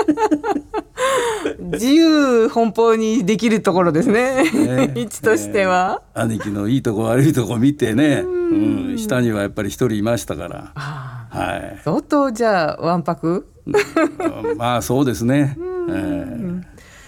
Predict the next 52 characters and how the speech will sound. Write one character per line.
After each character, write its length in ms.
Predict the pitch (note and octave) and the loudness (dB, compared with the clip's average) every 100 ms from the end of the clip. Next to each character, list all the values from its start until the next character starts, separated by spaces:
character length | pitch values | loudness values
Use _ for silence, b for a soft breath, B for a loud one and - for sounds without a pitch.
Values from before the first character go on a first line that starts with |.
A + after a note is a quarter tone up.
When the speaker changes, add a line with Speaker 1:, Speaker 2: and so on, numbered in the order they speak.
| B F#3 | B -8
Speaker 1:
で、 20 | |
釣 260 | F3+ G#3+ D#4 | -4 0 2
り 40 | |
が 80 | G4+ | 2
ご 140 | E4 | 2
趣 160 | E4 F#4+ | 0 2
味 100 | F#4 | 0
っ 20 | |
て 100 | A#3 | -2
聞 160 | G3 - | -10 -4
き 80 | |
ま 140 | A3 A3+ | -2 0
し 20 | |
た 60 | A3+ | 0
け 100 | G#3+ | 0
ど、 40 | D#3+ | -2
Speaker 2:
は 40 | |
い。 20 | |
Speaker 1:
そ 80 | A3+ | -2
う 40 | C4+ | 0
な 120 | C4 | 0
る 80 | G3 | 0
と 80 | F3 | 0
じ 60 | |
ゃ 40 | E3 | 0
あ、 20 | |
ご 160 | E3 | -2
兄 140 | - D#4+ | 0 2
弟 240 | A#3 G3+ | 4 2
で 120 | D3+ | 2
出 100 | D3+ | -2
か 140 | D#3 F3 | -2 0
け 120 | F3 | 2
ら 100 | E3 | 2
れ 80 | D#3+ | 0
た 140 | D#3+ | 0
ん 60 | C#3 | -2
で 100 | C3+ | -4
す 60 | B2+ | -2
か？ 120 | B2 | 2
Speaker 2:
あ、 40 | |
み 80 | B2 | 4
ん 100 | D3+ | 4
な 100 | F3 | 4
好 100 | D3+ | 0
き 120 | - | 0
で 80 | D3+ | -2
し 80 | - | -2
た 100 | F2+ | -6
ね。 200 | G#2+ - | -4 0
Speaker 1:
う 20 | |
ん。 260 | B3 D#4 | 0 0